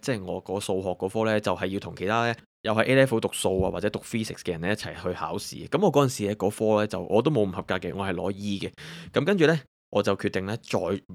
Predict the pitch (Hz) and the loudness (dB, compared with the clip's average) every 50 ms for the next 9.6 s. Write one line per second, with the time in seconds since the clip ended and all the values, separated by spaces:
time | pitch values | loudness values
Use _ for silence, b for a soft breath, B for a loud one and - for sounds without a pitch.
0 | - _ - 110 95 92 - - 113 - - 107 95 98 - - - 90 90 90 | -18 _ -10 -8 -8 -6 -6 -6 -6 -2 0 0 0 0 -2 -4 -6 -6 -6 -6
1 | 90 - 98 110 110 98 101 110 110 110 104 104 95 - - - - - - - | -6 -8 -4 -2 0 0 0 0 -2 -4 -4 -4 -4 -6 -8 -12 -14 -14 -10 -6
2 | - 95 90 82 78 80 80 85 80 87 104 107 101 98 - - 95 95 95 87 | -6 -4 -4 -6 -10 -14 -12 -10 -6 -2 -2 -2 -2 -2 -4 -2 -2 -2 -2 -2
3 | 85 87 92 95 87 98 95 92 87 87 - 98 - - 92 90 - - - B | -4 -6 -6 -6 -4 -6 -6 -6 -8 -8 -10 -10 -6 -4 -4 -4 -4 -8 -12 B
4 | B B B B B _ - 160 175 147 117 104 - 87 85 85 - 87 87 95 | B B B B B _ -4 0 2 2 2 2 0 -2 -4 -4 -6 -6 -6 -6
5 | 92 - 95 92 90 - 98 85 85 90 90 107 110 107 104 98 92 92 107 123 | -4 -2 -2 -2 -2 -2 -4 -4 -4 -4 -4 -2 0 0 0 0 -2 -6 -4 -2
6 | - 101 82 90 107 - 107 92 87 95 90 85 - 113 - - 107 104 - 123 | -2 -2 -2 -4 0 2 2 4 4 0 -4 -6 -6 -6 -2 -2 -2 2 4 2
7 | 110 98 98 90 85 - - 90 87 82 95 92 90 - - 151 185 156 139 190 | 2 2 0 -4 -4 -4 -4 -4 -2 -2 -2 -4 -2 -2 -2 2 2 2 2 2
8 | 185 180 143 135 135 143 - 98 - - _ - - - - - - - 107 117 | 0 0 2 2 2 2 2 0 -2 -4 _ -20 -20 -20 -20 -14 -8 -6 -4 -2
9 | 202 226 220 175 - - 107 123 139 135 135 | 0 0 0 2 2 2 2 2 2 0 -2